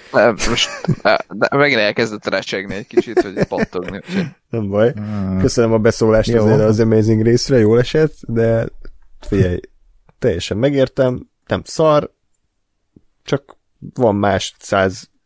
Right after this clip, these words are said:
Speaker 2: néznivaló még a listámon, és általában inkább azt választom, nem a Taskmaster-t. Egyébként a Graham Norton show is kicsit ilyen, nem? Hogy így random, így néha rájön az embere, és akkor néz,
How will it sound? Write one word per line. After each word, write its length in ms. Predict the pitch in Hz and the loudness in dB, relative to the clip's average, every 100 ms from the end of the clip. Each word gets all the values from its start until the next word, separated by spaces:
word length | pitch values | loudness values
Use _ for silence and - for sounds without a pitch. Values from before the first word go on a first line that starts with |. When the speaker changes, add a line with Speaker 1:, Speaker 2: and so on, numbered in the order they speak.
| _ | _
Speaker 2:
néznivaló 840 | - 107 101 - 87 76 95 92 | -10 -4 -4 -4 -8 -8 -8 -8
még 200 | 98 101 | -6 -2
a 60 | 127 | 0
listámon, 540 | 123 - 95 95 98 | 0 -2 -6 -6 -6
és 220 | 98 - - _ _ _ _ _ _ _ _ _ _ | -6 -10 -18 _ _ _ _ _ _ _ _ _ _
általában 440 | - 95 - 87 90 | -6 -4 -2 -2 -2
inkább 240 | 85 87 | -2 0
azt 200 | 85 - | -2 -2
választom, 440 | - 82 - - | -6 -6 -8 -8
nem 120 | 95 - | -6 -6
a 60 | |
Taskmaster-t. 920 | - - - - - - - - - _ _ _ _ _ _ _ _ _ _ _ _ _ _ _ | -6 -8 -10 -14 -12 -14 -14 -18 -20 _ _ _ _ _ _ _ _ _ _ _ _ _ _ _
Egyébként 300 | - 107 123 | -4 0 2
a 60 | 127 | 2
Graham 280 | 139 131 101 | 4 4 2
Norton 360 | 98 92 98 | 0 0 -2
show 200 | 95 98 | 0 2
is 140 | 95 92 | 2 0
kicsit 300 | 101 95 - | -4 -4 0
ilyen, 180 | 95 95 | 0 2
nem? 180 | 110 | 0
Hogy 180 | 120 113 | 2 2
így 140 | 107 110 | 2 2
random, 380 | 104 92 92 | 0 0 -2
így 240 | 92 92 - _ _ _ - - _ | -2 -4 -12 _ _ _ -20 -20 _
néha 280 | - 104 98 | -12 -4 -2
rájön 260 | 101 98 95 | 2 2 2
az 120 | 101 | 0
embere, 320 | 101 101 98 | 0 2 2
és 140 | 95 - | 2 0
akkor 200 | - 95 | -2 0
néz, 460 | 92 90 - - | 2 0 -4 -18